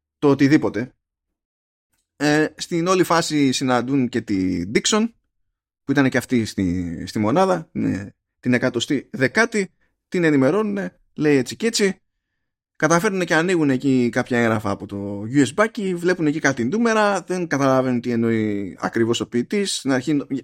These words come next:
νομίζουν ότι έχουν να κάνει, ε, έτσι είναι που καταλήγουν και σκέφτονται μήπως παίζει κάτι με καζίνο και ιστορίες.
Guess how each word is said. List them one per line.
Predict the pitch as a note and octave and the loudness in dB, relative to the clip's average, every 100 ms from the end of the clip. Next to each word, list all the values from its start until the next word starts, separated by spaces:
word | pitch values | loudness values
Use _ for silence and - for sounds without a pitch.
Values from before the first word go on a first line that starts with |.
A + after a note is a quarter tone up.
| - | -2
νομίζουν | C3+ D3 D3+ | 2 4 4
ότι | D3+ | 2
έχουν | D#3+ | 0
να | C#3+ | 0
κάνει, | D3 D3 - _ _ _ _ _ _ _ _ _ - - | 2 0 -4 _ _ _ _ _ _ _ _ _ -18 -10
ε, | - D3+ | 0 2
έτσι | D#3+ E3 E3+ | 4 2 2
είναι | D#3+ | -2
που | D#3+ B2+ | -2 -2
καταλήγουν | - C3 C3 C3 C3+ | 0 0 2 2 2
και | B2+ | 0
σκέφτονται | B2 - A#2 A2 G#2+ | -2 -2 0 0 -2
μήπως | G#2+ A2+ G#2 | -2 -4 -4
παίζει | - A2+ | 0 0
κάτι | G#2 A2 | 2 0
με | A2+ | -2
καζίνο | G#2 G2 F#2+ G#2 | -2 -2 0 -2
και | F2+ E2+ | -2 -8
ιστορίες. | E2 D#2 F#2+ C3 G#3 B3 - | -10 -8 0 2 2 0 -4